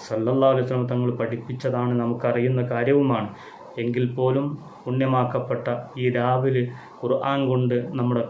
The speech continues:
കൽബും നമ്മുടെ ശരീരവും നമ്മുടെ എല്ലാ സാഹചര്യവും ധന്യമാകണമെന്നുള്ളത് നമ്മളൊക്കെ ഒന്ന് ഓർത്തു വെക്കേണ്ടതുണ്ട്.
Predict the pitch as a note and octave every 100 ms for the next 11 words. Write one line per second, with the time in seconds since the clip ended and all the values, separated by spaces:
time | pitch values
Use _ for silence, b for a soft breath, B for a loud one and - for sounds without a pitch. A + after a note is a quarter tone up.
0 | - A#2+ B2 B2+ A#2 A#2 - B2 A#2 B2+
1 | A#2+ C3 C3+ B2+ B2 B B A#2+ B2 B2
2 | A#2+ A#2+ B B B - B2 A#2 B2 C3+
3 | C3 C3+ - - - - C3 B2+ C#3 C#3+
4 | C3+ B2 G#2+ B2 C3 D3 D3 C3 B2 B2+
5 | B2+ A#2+ A#2+ A#2+ A#2+ A#2 B2 - - -
6 | A#2 A2+ G#2+ A#2+ A2+ A#2 A#2+ - A#2 A2+
7 | - A#2 A2 A2+ A2+ A#2